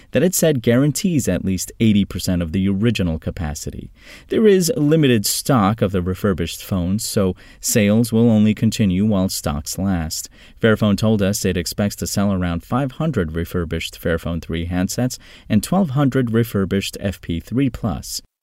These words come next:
"Based on the stock that we had available in our repair center of devices that have been returned,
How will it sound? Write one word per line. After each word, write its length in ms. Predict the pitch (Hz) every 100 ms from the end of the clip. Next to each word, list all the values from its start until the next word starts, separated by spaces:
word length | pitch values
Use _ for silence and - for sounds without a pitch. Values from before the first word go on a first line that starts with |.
| -
"Based 300 | 139 139 -
on 100 | 120
the 80 | 95
stock 460 | - 127 120 117
that 180 | - 95
we 160 | 101 98
had 220 | 101 92
available 480 | 85 104 113 90 95
in 100 | 92
our 140 | 87
repair 360 | 85 85 120 117
center 440 | 113 107 98 101
of 100 | 87
devices 540 | 85 87 98 101 98 85
that 180 | 92
have 240 | 90 147 185
been 160 | 113
returned, 460 | 87 - 123 101 87